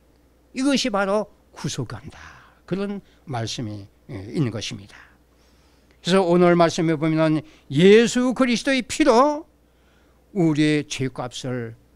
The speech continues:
다 지불하시고 우리 죄를 사하시고 구원하셨다, 이렇게 성경은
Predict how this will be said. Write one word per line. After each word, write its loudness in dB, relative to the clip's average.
다 -4
지불하시고 -6
우리 -2
죄를 -6
사하시고 -10
구원하셨다, -10
이렇게 -8
성경은 -8